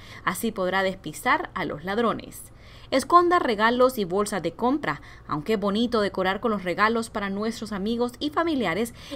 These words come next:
eso puede atraer a los amantes de lo ajeno, especialmente si lo pueden ver desde afuera. Cierre bien las puertas y ventanas antes de salir de su casa,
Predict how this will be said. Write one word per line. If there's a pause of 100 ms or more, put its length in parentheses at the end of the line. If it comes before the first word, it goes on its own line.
eso
puede
atraer
a
los
amantes
de
lo
ajeno, (300)
especialmente (220)
si
lo
pueden
ver (180)
desde
afuera. (520)
Cierre
bien
las
puertas
y
ventanas
antes
de
salir
de
su
casa,